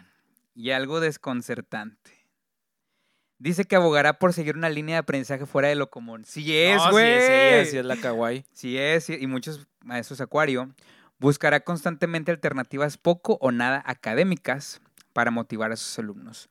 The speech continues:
Speaker 1: Los animará a pensar", radical, "en mayúsculas, pensar, y tener criterio propio para ver el mundo. Sus exámenes también serán fuera de lo común".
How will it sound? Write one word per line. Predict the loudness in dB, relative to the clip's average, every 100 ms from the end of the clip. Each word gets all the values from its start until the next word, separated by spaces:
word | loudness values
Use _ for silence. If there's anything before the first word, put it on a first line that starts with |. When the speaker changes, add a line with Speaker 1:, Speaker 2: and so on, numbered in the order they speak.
| _ _ _ _
Speaker 1:
Los | -4 -2
animará | -2 0 2
a | 2
pensar", | 0 -2 2 2 0 -6 _ _ _
radical, | -12 -10 -12 -14 _ _ _ _ _
"en | -8 -4
mayúsculas, | 2 6 6 4 0 -2 -2 -6 -10 -12 -10 -8
pensar, | -6 -6 -4 -4 -6 -18 -20 _ _ _
y | -10 -4
tener | -2 -2 -4
criterio | -4 0 0
propio | -2 -6 -2
para | 0 0
ver | 2 0
el | 0
mundo. | -4 -4 -6
Sus | -8 -10
exámenes | -4 -4 -2 -4
también | -4 -6
serán | -4 -4 -4
fuera | -2 -2
de | -2
lo | -4
común". | -10 -20 -20 _